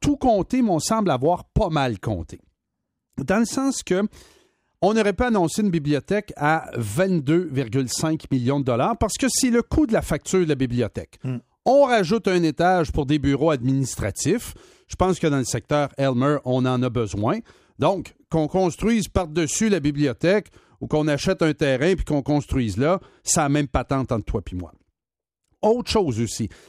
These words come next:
Speaker 1: on a calculé les coûts de démolition. Parce que ce genre de bâtiment-là, c'est pas comme, euh, tu vois une tour à New York, tu mets de la dynamite,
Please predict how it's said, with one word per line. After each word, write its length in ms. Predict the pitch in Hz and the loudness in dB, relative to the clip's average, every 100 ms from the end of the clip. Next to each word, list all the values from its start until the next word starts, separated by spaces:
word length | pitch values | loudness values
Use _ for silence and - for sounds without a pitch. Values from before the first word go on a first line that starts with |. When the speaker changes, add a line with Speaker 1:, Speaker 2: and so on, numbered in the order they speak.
| _ - | _ -2
Speaker 1:
on 180 | 170 214 | 0 2
a 80 | |
calculé 500 | 233 226 180 220 254 | 0 -2 -2 0 0
les 160 | 233 170 | 0 -2
coûts 200 | - 240 | -2 -2
de 140 | 160 | 0
démolition. 800 | 139 117 208 175 143 113 - 110 - - _ _ | -2 0 0 0 0 -4 -4 -4 -6 -20 _ _
Parce 200 | 127 - | -4 -2
que 220 | 233 233 - | -2 -2 -2
ce 240 | - 170 | -2 0
genre 300 | 151 233 247 | 0 0 0
de 100 | 147 | -2
bâtiment-là, 880 | 123 139 135 113 131 127 110 139 214 - - _ | 0 0 0 -2 -2 0 0 2 0 -4 -16 _
c'est 180 | - 175 | -4 -2
pas 180 | 233 226 | 0 0
comme, 300 | 175 160 135 | 2 2 2
euh, 100 | 117 - _ | -2 -6 _
tu 120 | - | -4
vois 140 | 131 160 | -2 0
une 100 | 131 | 0
tour 280 | 180 190 | 0 2
à 60 | 156 | 2
New 140 | 139 | 2
York, 340 | 127 127 170 - | 2 2 0 -2
tu 140 | - | -2
mets 100 | 151 | -2
de 60 | 143 | 0
la 80 | 143 | -2
dynamite, 540 | 107 127 123 131 175 | -2 -2 0 2 0